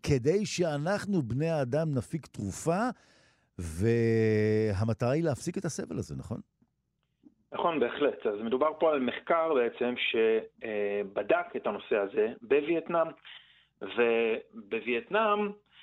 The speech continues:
Speaker 2: אה, מסתבר שנוהג שהתחיל ברפואה המקומית הכפרית, אזורים שונים בכלל בדרום מזרח אסיה, אה, כחלק מרפואה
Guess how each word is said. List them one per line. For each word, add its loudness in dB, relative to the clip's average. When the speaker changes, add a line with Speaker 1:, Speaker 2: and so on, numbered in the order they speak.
Speaker 2:
אה, 0
מסתבר 2
שנוהג -2
שהתחיל 2
ברפואה 2
המקומית 0
הכפרית, 0
אזורים 0
שונים 0
בכלל 0
בדרום 0
מזרח -2
אסיה, -2
אה, 2
כחלק -2
מרפואה 0